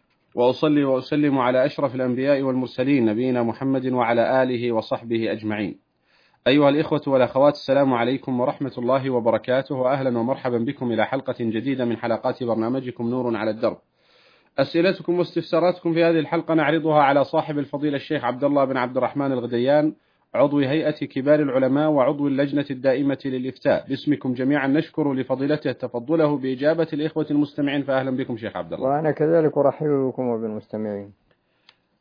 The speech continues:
Speaker 1: هذه رسالة من المستمع عين ميم ألف من محافظة شيوة من اليمن. أخونا عرضنا له جملة من الأسئلة في الحلقة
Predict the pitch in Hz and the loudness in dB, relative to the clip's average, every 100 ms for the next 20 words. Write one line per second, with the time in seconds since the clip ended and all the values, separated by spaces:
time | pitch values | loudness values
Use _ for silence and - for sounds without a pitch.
0 | _ _ - 143 165 196 190 180 170 208 | _ _ -2 0 2 2 4 4 4 4
1 | 190 170 151 143 139 - 180 135 113 127 | 6 6 6 4 2 0 2 2 0 0
2 | 151 139 139 147 135 151 131 - - 123 | 2 4 4 2 2 0 0 -4 -8 -2
3 | 117 110 131 127 147 131 127 120 151 131 | 0 0 -4 -4 -2 -2 -6 -2 0 2
4 | 117 113 110 135 127 117 - 135 117 127 | 2 2 2 0 0 -2 -2 0 2 0
5 | 135 123 127 135 127 156 185 120 107 104 | 0 0 0 -2 0 0 4 4 2 0
6 | - - 139 117 110 143 143 | -2 -4 -2 -4 -2 -4 -4